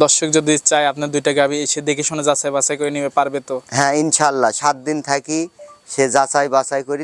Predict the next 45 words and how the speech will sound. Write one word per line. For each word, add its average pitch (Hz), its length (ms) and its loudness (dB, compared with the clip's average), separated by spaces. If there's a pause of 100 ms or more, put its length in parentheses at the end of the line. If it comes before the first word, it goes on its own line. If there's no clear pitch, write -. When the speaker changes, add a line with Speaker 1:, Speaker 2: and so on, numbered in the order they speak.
(100)
Speaker 2:
দেখে 131 280 -4
শুনে 156 200 -2 (120)
আমার 131 220 0
গাভী 113 260 0
দুইটা 131 180 -4 (100)
নিয়ে 107 200 -2
যেতে 92 240 -12
পারবে। 82 300 -6
Speaker 1:
দুধ 156 200 0
দহন 156 260 0
করে 160 100 2 (100)
বুঝে 151 220 -2
নিতে 143 220 -2
পারবে? 127 200 0
Speaker 2:
হ্যাঁ, 143 120 4 (100)
দুধ 143 140 2 (100)
দহন 143 260 0
করে 160 220 0
বুঝে 131 200 -2 (100)
নিতে 104 260 -6
পারবে। 90 220 -10 (440)
Speaker 1:
তো 156 60 4 (100)
গরুগুলো 147 300 2 (100)
দেখাই। 127 260 -2 (480)
Speaker 2:
আচ্ছা। - 280 -8 (580)
Speaker 1:
ভাই, 160 120 6 (100)
ভিডিওর 202 380 4
শুরুতে 214 260 2 (100)
আমাদের 185 300 -2
মাঝে 175 140 -4
একটা 165 160 -8 (120)
বিগ 202 160 0 (100)
সাইজের 202 360 0
ডাবল 180 240 0
বডির 180 280 -4
গাভী 165 260 -2
নিয়ে 156 140 -6
আসছেন, - 260 -8
মাশাআল্লাহ। 147 400 -4
এটা 175 180 0
সম্পর্কে 180 320 0
আমার 165 160 -2
দর্শকদের 160 360 0
একটু 156 180 -10
বলবেন, 139 180 -2